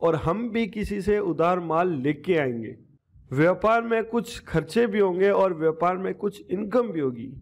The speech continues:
तो इन सभी अलग-अलग तरह के व्यवहार को अलग-अलग रखने के लिए सबके नेचर के हिसाब से Tally E R P nine में अलग-अलग ग्रुप होते हैं।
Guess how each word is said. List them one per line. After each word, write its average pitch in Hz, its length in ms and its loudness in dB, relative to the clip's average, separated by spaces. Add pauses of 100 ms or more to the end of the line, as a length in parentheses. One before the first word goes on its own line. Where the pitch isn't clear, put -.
(540)
तो 226 140 4
इन 262 240 2
सभी 226 460 2
अलग-अलग 226 640 0
तरह 208 200 2
के 202 280 2
व्यवहार 170 720 0
को 208 220 0
अलग-अलग 208 580 0
रखने 175 360 -2
के 175 120 -4
लिए 170 280 0
सबके 208 520 0
नेचर 185 560 0
के 214 140 -2
हिसाब 165 480 2
से 180 160 -4
Tally 175 360 -2
E 170 80 4
R 165 140 4
P 165 120 -4
nine 156 260 -2
में 170 160 -2
अलग-अलग 170 680 2
ग्रुप 160 280 0
होते 175 200 -4
हैं। 113 120 -8